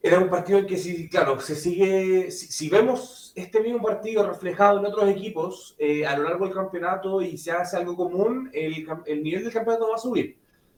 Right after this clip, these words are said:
Eh, veremos si lo vemos o no. Eh, y más allá de, del resultado, eh, ganar a la Unión siempre es importante porque la Unión,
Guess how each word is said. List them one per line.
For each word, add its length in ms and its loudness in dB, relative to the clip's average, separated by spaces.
Eh, 460 -2
veremos 420 0
si 100 -6
lo 100 -2
vemos 260 0
o 60 4
no. 320 2
Eh, 1120 0
y 120 -6
más 180 0
allá 320 4
de, 460 4
del 120 -4
resultado, 880 0
eh, 840 -2
ganar 300 2
a 160 2
la 20 0
Unión 560 -4
siempre 400 -8
es 60 -8
importante 440 -8
porque 220 -12
la 80 -6
Unión, 320 -4